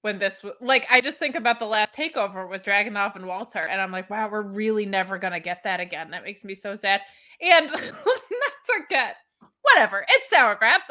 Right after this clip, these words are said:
I can get sour. I was thinking about Dusty Rhodes' birthday and how, like,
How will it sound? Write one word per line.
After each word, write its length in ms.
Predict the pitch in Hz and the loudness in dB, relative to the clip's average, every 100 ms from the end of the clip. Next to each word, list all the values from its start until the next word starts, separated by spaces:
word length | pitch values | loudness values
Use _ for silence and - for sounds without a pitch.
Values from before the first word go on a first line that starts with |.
| - | 0
I 140 | 494 | 0
can 140 | 403 | 0
get 180 | 262 202 | -2 -2
sour. 400 | 262 269 311 339 - _ _ _ | 2 4 4 2 -2 _ _ _
I 260 | - - 480 | -6 4 4
was 100 | 440 | 4
thinking 300 | 320 277 277 | -2 -6 -6
about 240 | 220 208 214 | -4 -4 0
Dusty 340 | 214 - 214 | -2 -2 -8
Rhodes' 260 | 196 196 - | -6 -8 -6
birthday 600 | 196 214 - 208 214 - | -6 -6 -4 -2 -2 -4
and 140 | 233 | -8
how, 220 | 240 247 202 | 0 0 0
like, 360 | 208 202 202 | -4 -6 -8